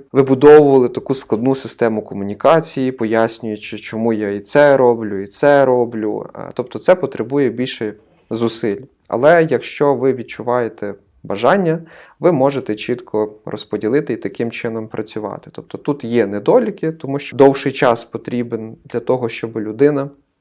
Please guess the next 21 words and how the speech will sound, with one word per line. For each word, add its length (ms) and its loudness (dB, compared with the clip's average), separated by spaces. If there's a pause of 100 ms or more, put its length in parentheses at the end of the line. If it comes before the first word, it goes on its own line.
(500)
Якось 340 2
зрозуміла, 720 0
запам'ятала, 840 0
спозиціонувала 920 -2
вас 360 0
у 40 -6
своїй 380 -6
свідомості. 880 -6
Наприклад, 480 2
я 80 4
теж, 440 2 (420)
е, 100 -8
спочатку, 800 2
коли 440 -2 (260)
починав, 680 0
е, 220 -6 (120)
кар'єру 460 2
психотерапевта, 1040 -4
я 240 -4
займався 520 -8
усім, 600 2